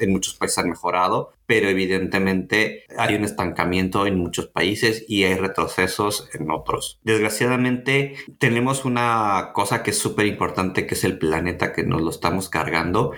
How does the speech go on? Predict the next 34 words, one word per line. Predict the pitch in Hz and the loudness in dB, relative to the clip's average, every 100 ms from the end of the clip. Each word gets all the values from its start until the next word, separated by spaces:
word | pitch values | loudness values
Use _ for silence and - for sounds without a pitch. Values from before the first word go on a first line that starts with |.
| - | -10
y | - 120 | -2 0
ahora | 113 120 131 | 2 2 0
mi | 120 | -2
duda | 107 120 117 113 | -2 -2 2 2
es, | 117 120 - - | 2 -2 -10 -4
¿nos | 92 | 0
lo | 92 | 0
estamos | 95 113 202 | 0 0 0
cargando | 220 127 104 110 135 | 0 0 2 2 2
en | 127 | 0
serio? | - 131 170 202 - - _ _ 127 | 0 0 0 -2 -6 -18 _ _ -4
Y | 120 | -2
es | - | 2
que | 131 | 2
ahí, | 104 110 117 | 2 0 -2
eh, | 123 120 - | 0 0 2
ahí | 127 | 0
está | 123 151 | 2 0
la | 143 143 | 0 -2
pinche | 113 139 127 98 - - | -2 2 2 2 0 -2
idea | 107 101 | -2 2
de | 110 110 | 2 2
conspiración. | 110 - 92 92 120 117 - - | -2 0 0 2 2 2 -2 -8
O, | 120 123 | -2 0
güey, | 135 139 | 0 0
son | 139 160 175 | 0 0 0
estas | 185 180 | 0 0
máquinas | 156 147 147 147 | 0 0 2 2
del | 127 107 | 2 0
clima | - 117 131 | 0 2 2
que | 135 | 2
realmente | 113 117 117 120 | 2 2 0 -2
sí | 123 120 | -2 -2
existen | - 127 120 - 120 | 0 -2 0 2 2